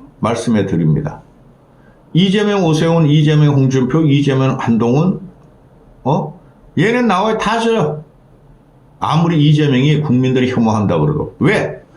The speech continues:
이재명 쪽에서는 사십이, 삼 프로의 강력한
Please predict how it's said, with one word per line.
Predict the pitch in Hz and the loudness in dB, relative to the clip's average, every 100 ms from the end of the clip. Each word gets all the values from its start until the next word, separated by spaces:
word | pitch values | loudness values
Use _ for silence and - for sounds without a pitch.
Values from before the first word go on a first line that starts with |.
| - - - - | -20 -20 -20 -2
이재명 | 160 233 254 247 233 | 0 2 2 2 0
쪽에서는 | 220 190 165 139 190 170 78 - - _ - - _ _ _ _ _ _ _ - - - - | 0 0 0 0 0 0 -2 -6 -16 _ -20 -20 _ _ _ _ _ _ _ -20 -20 -20 -12
사십이, | 156 170 220 247 196 165 | -6 -4 -2 -2 -2 0
삼 | 160 180 165 | 0 0 0
프로의 | 165 196 170 - | 0 0 0 -2
강력한 | - 254 277 269 254 247 - 233 214 151 - | -2 0 2 0 0 -2 -2 -2 0 -2 -6